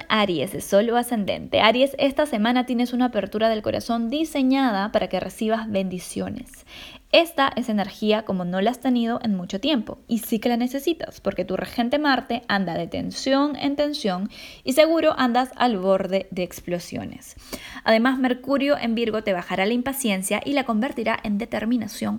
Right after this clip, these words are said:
para trabajar día a día por aquello que sueñas. Activa la alta vibra de todo esto repitiendo tu mantra. "Elijo ser feliz. La voluntad de mi corazón es más fuerte que mis miedos". Tauro, de Sol o Ascendente.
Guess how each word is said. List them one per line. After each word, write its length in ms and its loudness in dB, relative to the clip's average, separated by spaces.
para 240 2
trabajar 520 -2
día 260 2
a 60 2
día 340 -2
por 140 0
aquello 320 -4
que 80 -10
sueñas. 520 -10
Activa 480 4
la 120 4
alta 200 0
vibra 300 2
de 80 2
todo 320 2
esto 340 -2
repitiendo 560 -2
tu 100 -6
mantra. 460 -8
"Elijo 600 0
ser 280 -2
feliz. 640 -8
La 160 4
voluntad 480 2
de 100 -2
mi 100 0
corazón 640 0
es 240 -4
más 280 -2
fuerte 380 -2
que 100 -2
mis 240 -4
miedos". 560 -10
Tauro, 480 4
de 140 -4
Sol 460 -6
o 140 4
Ascendente. 640 -2